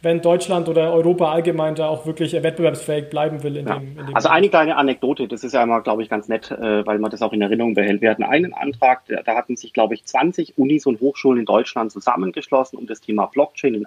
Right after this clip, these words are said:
Speaker 2: aller Breite an Hochschulen zu verankern. Ähm, du erinnerst dich, Jonas. Und das, äh, da, das war ein toller Antrag, gut gemacht, schön aufgesetzt, ähm, von, äh, Leuten in Mittweida, wirklich gut gemacht. Da haben wir's eingereicht, dann kam's zurück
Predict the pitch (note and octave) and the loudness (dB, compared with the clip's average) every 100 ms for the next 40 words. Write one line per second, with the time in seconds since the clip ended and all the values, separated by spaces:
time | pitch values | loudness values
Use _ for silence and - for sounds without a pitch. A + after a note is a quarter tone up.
0 | - C#3+ D3+ - G2+ A2+ - A#2 G#2+ A#2+ | 0 2 2 2 0 0 -4 -10 -8 -8
1 | - A#2 G#2+ A2 G#2 - G#2+ G2 G#2 _ | -6 -6 -4 -6 -6 -6 -6 -6 -8 _
2 | - - - _ - A2 G#2+ G#2+ - B2+ | -20 -20 -20 _ 0 2 4 0 0 2
3 | A2+ A#2 A2 G#2+ G2+ G2+ G2 F#2+ A2 G#2+ | 4 4 2 0 -2 -2 -4 -4 -4 -4
4 | - G#2+ - - A2 G#2 - - - A2+ | -4 -8 -6 -2 0 2 -2 -6 -12 0
5 | A#2 G#2+ - E3 F#3+ C3 C#3 - C3 B2+ | 0 2 2 2 2 2 -2 2 2 2
6 | - F3 - C3+ A#2+ B2+ - - G#2 B2 | -2 -4 0 0 0 -4 -8 -6 -2 2
7 | D3+ - C#3+ C#3 B2 - - - A2+ A2 | 0 0 -4 -2 -4 -6 -18 -8 -4 -2
8 | A2 G#2+ - B2 G#2+ - _ _ _ _ | -4 -6 -4 -2 -2 -6 _ _ _ _
9 | - G#2+ G#2 A2 A2 A2 A2 G#2 D#3 - | -4 0 0 2 2 2 0 0 0 2
10 | B2+ B2+ B2 A#2 D3 C#3+ - C3 A#2+ G2+ | 2 2 0 -2 -2 -4 -2 -2 -2 -2
11 | G2 - A2+ A2 - C3 D#3+ E3+ D3+ D3+ | -4 -2 0 0 0 0 2 2 0 -2
12 | B2 - A#2+ A#2 - G#2+ G3+ | -8 -2 -2 -2 -2 0 0